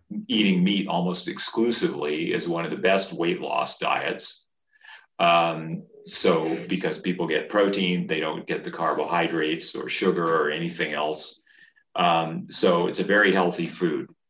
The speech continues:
Uh, generally, pe-, most people should eat more meat. And this is a message that is totally, uh,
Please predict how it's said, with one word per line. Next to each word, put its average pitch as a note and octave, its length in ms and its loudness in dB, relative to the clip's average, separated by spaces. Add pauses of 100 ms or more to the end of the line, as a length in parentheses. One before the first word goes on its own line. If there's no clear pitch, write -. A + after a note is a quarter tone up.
Uh, D#2+ 480 2 (960)
generally, G#2 560 4
pe-, F#2+ 280 0
most F#2 360 2
people E2+ 280 0
should E2+ 240 0
eat E2+ 220 -6
more D#2+ 220 -6
meat. D2 260 -10 (360)
And E2+ 580 0 (240)
this G2 180 0
is F2 200 0
a - 60 0
message E2 580 -2
that D#2 200 -4
is - 480 -8 (160)
totally, E2 640 0 (800)
uh, - 380 2